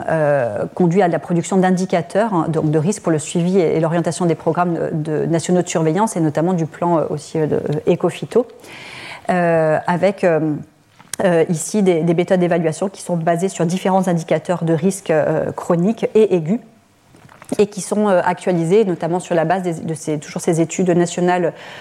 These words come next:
euh, représentatives de la population, que sont les études inca, euh, dont se sert, euh, largement le,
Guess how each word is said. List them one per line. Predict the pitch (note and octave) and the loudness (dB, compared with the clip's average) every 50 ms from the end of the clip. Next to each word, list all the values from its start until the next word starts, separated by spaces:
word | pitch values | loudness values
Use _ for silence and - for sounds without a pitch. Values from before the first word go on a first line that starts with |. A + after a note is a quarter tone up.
| - - - | -8 -2 -2
euh, | E3+ | 0
représentatives | F3+ F#3 - F#3+ F3 F3+ F3 F3+ E3+ - - F#3 | 0 -2 -2 -2 -2 0 2 0 0 0 0 0
de | F3 | 0
la | D#3+ | 0
population, | E3+ E3 - - E3 - - F#3+ | -2 -4 -2 -2 -2 -2 -2 -2
que | F3+ F3+ | -2 -2
sont | - F3 | 0 2
les | E3 D#3+ D#3 | 2 2 2
études | D#3 - - F#3 - | 0 0 0 -2 0
inca, | E3+ E3 D3 - - F3+ G3+ G3 E3+ | 0 -4 -2 -2 0 0 2 2 0
euh, | D#3 | 0
dont | D#3+ E3 D#3+ | -2 -2 -4
se | - - D#3+ | -4 -6 -8
sert, | - - F#3 F3+ E3+ | -4 -2 -2 0 0
euh, | E3+ D3 | 0 0
largement | D#3 D#3 D#3 - F3 F3 F3 | 0 -2 -2 -2 -2 0 2
le, | F3 D#3+ C#3 | 2 2 2